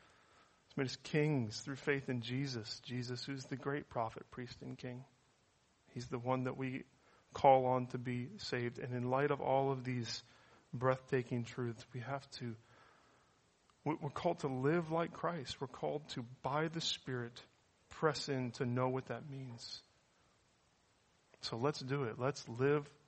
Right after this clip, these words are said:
like the Spirit-empowered people that Christ has made us to be. And by the Spirit that he has given us, let's, let's live like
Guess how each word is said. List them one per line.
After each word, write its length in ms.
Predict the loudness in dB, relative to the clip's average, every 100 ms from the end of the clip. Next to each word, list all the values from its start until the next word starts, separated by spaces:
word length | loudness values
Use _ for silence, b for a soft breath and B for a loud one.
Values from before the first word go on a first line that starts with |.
| 0
like 200 | 0 0
the 80 | -10
Spirit-empowered 1040 | -4 -2 0 -2 -8 -4 0 2 0 -4
people 320 | -6 -4 -4
that 160 | -6 -6
Christ 340 | -2 0 -2
has 140 | -6 -4
made 160 | -4
us 80 | -6
to 120 | -8
be. 240 | -8 -8 -10 b b b b b b
And 220 | -10 -2 2
by 200 | 6 6
the 120 | 4
Spirit 480 | -2 0 2 0 -2
that 140 | -4
he 140 | -2
has 140 | -2 -2
given 320 | -4 -2 -4
us, 180 | -4 -4
let's, 240 | -4 -4 -10 B B B B
let's 180 | -2 -2 -6 -10
live 580 | -4 4 6 6 4 2 -12 _ _ -2
like 140 | -2